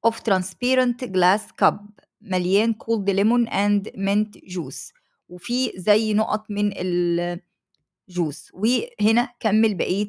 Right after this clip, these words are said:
الوصف، وهبتدي أدوس enter ونشوف مع بعض النتيجة. زي ما انتوا شايفين في زيرو كده موجود، ما تشغلش بالك بالزيرو،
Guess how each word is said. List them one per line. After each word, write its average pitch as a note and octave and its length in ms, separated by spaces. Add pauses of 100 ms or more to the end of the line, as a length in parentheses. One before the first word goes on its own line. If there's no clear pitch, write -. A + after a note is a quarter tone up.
(140)
الوصف، E3 500 (300)
وهبتدي G#3+ 600
أدوس F3 320
enter A3 380 (100)
ونشوف G3+ 420
مع E3 100
بعض E3+ 320
النتيجة. - 580
زي G#3 140
ما A3+ 60
انتوا A#3 120
شايفين A3 320
في A#3 180
زيرو A3 300
كده A3 200
موجود، G#3+ 560
ما G3+ 280
تشغلش G3+ 440
بالك F#3+ 200
بالزيرو، D#3+ 440